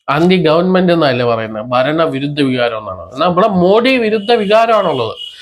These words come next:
മോദി വിരുദ്ധ വികാരം ഒന്ന് ഭയങ്കരമായ വിലക്കയറ്റമാണ്. നമ്മുടെ രാജ്യത്ത് നമുക്കറിയാം, വില കുറവുള്ള ഒരു സാധനവുമില്ല. ഓരോ ദിവസവും നമ്മുടെ ജീവിത ചെലവുകൾ കൂടുകയാണ്.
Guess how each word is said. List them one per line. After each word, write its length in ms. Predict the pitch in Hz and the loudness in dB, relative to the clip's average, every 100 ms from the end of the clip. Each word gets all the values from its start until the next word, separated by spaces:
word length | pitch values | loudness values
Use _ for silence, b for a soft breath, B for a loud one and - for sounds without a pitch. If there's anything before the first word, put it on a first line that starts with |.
| B - | B -4
മോദി 240 | 160 214 254 | -2 0 2
വിരുദ്ധ 320 | 240 220 220 | 2 2 2
വികാരം 360 | 185 165 147 | 2 2 2
ഒന്ന് 180 | 147 233 | 0 -2
ഭയങ്കരമായ 840 | 247 - 139 180 180 156 156 139 131 | -4 -8 -6 -4 -4 -2 -2 -2 -4
വിലക്കയറ്റമാണ്. 680 | 120 117 127 123 120 107 120 | -6 -6 -4 -2 0 0 2
നമ്മുടെ 240 | 170 202 | 2 4
രാജ്യത്ത് 520 | 180 180 190 160 160 - b b b _ 160 | 4 2 0 0 0 -2 b b b _ -4
നമുക്കറിയാം, 500 | 190 202 180 175 120 - _ _ _ _ _ _ - | 0 0 2 0 -2 -8 _ _ _ _ _ _ -6
വില 360 | 127 156 196 220 | -2 0 2 2
കുറവുള്ള 500 | 180 165 180 165 165 | 2 2 2 2 0
ഒരു 140 | 185 | 0
സാധനവുമില്ല. 880 | 190 - 156 214 202 208 170 123 - b b - | -2 -2 0 2 2 0 0 -2 -4 b b -4
ഓരോ 340 | 156 180 196 196 | 0 2 2 2
ദിവസവും 560 | 180 185 185 185 190 | 2 2 0 0 0
നമ്മുടെ 220 | 180 175 180 | 0 2 0
ജീവിത 500 | 151 165 185 196 190 - | 0 0 2 2 0 -2
ചെലവുകൾ 480 | 160 165 208 214 208 | 0 2 2 2 2
കൂടുകയാണ്. 500 | 156 147 131 107 | 2 0 0 -2